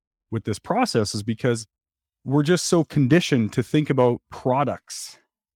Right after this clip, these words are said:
"Oh, I'm buying this product called a whole life policy." Y-, yeah,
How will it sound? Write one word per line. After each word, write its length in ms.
"Oh, 160
I'm 120
buying 420
this 260
product 760
called 180
a 60
whole 240
life 260
policy." 580
Y-, 100
yeah, 400